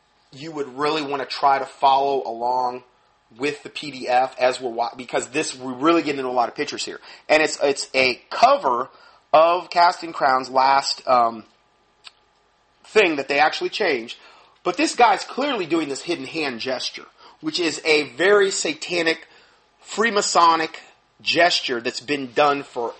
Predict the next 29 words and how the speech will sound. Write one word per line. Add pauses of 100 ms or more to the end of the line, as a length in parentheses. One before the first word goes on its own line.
(160)
centuries (600)
to
indicate,
um,
this
allegiance
to
the
hidden
hand. (400)
The
cover's
right
here.
I
got
a
picture
of
it. (1120)
The
actual
link
that
he
gave
me,
because
it,